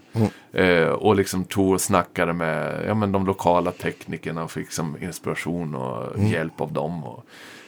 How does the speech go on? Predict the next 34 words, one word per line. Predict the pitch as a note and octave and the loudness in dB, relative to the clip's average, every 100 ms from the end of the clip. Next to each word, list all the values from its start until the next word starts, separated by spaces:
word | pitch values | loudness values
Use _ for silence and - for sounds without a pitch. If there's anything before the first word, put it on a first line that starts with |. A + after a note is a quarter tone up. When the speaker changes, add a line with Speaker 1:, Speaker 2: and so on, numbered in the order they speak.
| - | -6
Speaker 2:
eh, | F2 E2 | -2 0
och | E2 | 2
det | F#2+ | 4
var | G2 | 6
i | F#2+ | 6
Jönköping | G2 E2+ D#2+ - F2 F2 D#2+ | 6 2 0 2 2 2 -2
jag | D#2 | -4
bodde | D#2 C2+ C#2+ | -6 -8 -6
då | C#2 D2 | -6 -4
när | D2+ | -6
det | D2 | -4
var | C#2+ | -6
som | D2+ D#2+ | -6 -6
mest | D#2 D#2+ - - | -6 -6 -10 -8
som | D2 | -8
jag, | A#1+ | -8
man | B1 C#2+ | -8 -8
höll | E2 - | -8 -10
på | - C#2+ | -10 -10
med | - | -10
det | C2+ | -8
där. | B1+ | 2
Speaker 1:
Mm. | A2 A#2+ - _ _ _ - _ - | 2 2 -8 _ _ _ -20 _ -14
Speaker 2:
Eh, | F#2 F#2+ - D2+ | -12 -12 -12 -12
så | - D#2+ | -10 -8
det | D#2+ | -6
var | C2+ | -6
ju, | C2+ - - _ _ _ _ _ - _ _ _ _ _ E2+ | -8 -10 -14 _ _ _ _ _ -20 _ _ _ _ _ -12
nu | |
minns | B1+ - - | -10 -10 -10
jag | C#2 | -10
inga | - | -10
namn, | C2+ - - | -12 -12 -12
men | - | -14